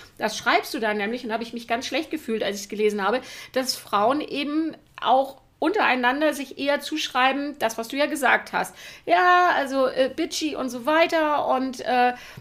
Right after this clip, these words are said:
man hält sich nicht gegenseitig den Steigbügel. Sind alles Erfahrungen, die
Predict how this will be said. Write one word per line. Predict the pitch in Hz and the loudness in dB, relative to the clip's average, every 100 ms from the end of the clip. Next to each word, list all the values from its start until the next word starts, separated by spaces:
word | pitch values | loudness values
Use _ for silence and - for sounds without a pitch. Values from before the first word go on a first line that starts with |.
| - | -12
man | - 254 254 254 | 0 2 2 0
hält | - 233 269 277 | -2 0 0 0
sich | 277 - | -4 -6
nicht | 262 247 | -6 -4
gegenseitig | 262 254 240 240 240 240 | -4 -2 0 2 0 -2
den | 262 254 | -6 -4
Steigbügel. | 294 302 294 285 269 269 269 - - | -2 -2 -4 -6 -2 -4 -4 -14 -8
Sind | 220 - | -4 0
alles | 226 240 | 2 2
Erfahrungen, | - 220 262 262 240 | -2 0 4 4 4
die | 233 | 0